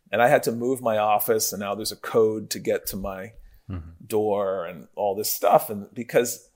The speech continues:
Speaker 1: all day long, I would have parents show up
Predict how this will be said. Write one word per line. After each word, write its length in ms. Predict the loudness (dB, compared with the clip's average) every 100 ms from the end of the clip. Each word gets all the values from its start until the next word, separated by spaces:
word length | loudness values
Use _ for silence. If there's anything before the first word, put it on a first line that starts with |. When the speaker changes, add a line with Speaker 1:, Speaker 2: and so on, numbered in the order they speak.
| _ _ _ 2
Speaker 1:
all 200 | 8 8
day 200 | 8 4
long, 440 | 6 4 4 0
I 120 | -2 0
would 80 |
have 180 | 0 -2
parents 500 | -2 0 0 -2 -4
show 300 | 0 2 6
up 400 | 6 4 -4 -20